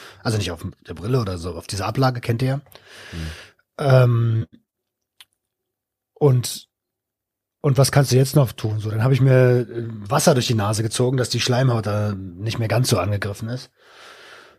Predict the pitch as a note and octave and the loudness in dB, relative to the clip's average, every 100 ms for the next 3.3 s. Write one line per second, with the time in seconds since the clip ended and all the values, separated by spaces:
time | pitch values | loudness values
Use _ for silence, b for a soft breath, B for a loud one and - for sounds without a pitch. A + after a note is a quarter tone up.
0 | _ - B2+ B2+ B2 B2 A#2+ C#3 B2+ C#3 | _ -2 2 4 4 4 2 0 -2 0
1 | C3 C3+ C3 B2+ - A#2 C3+ E3 - - | 2 2 2 2 2 0 2 0 0 0
2 | C#3+ C#3 C#3 - - - C#3 D#3 E3 D#3 | 2 2 0 0 -2 2 4 4 2 2
3 | D#3+ E3 | 2 2